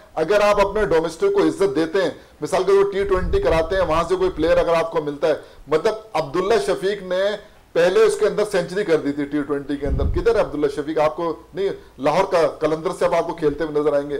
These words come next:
वजह क्या है? वजह यह है, देखिए, शर्जील भी अच्छा player है, खराब player तो नहीं है,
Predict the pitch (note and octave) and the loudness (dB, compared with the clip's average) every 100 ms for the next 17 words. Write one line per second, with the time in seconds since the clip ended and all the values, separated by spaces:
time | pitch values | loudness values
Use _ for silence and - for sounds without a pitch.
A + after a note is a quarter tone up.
0 | C3 C#3 F3+ A#3+ E3+ C#3 - - - - | -2 0 2 2 2 2 0 -10 -14 -2
1 | C#3+ G#3+ A3 F3+ E3+ E3+ - - - C#3 | 0 2 2 2 2 2 0 -12 -8 -6
2 | G#3+ A3 - D#3 C#3+ E3+ F#3+ A3 - A3 | -4 -6 -2 -2 0 -2 0 0 0 -4
3 | G#3 G#3 A3+ - - - B2 C3 C#3 D#3+ | 0 0 0 -4 -12 -6 -6 -2 -2 -2
4 | E3+ F#3 G#3 G#3+ B3 F#3 | -2 -4 -4 -4 -6 -8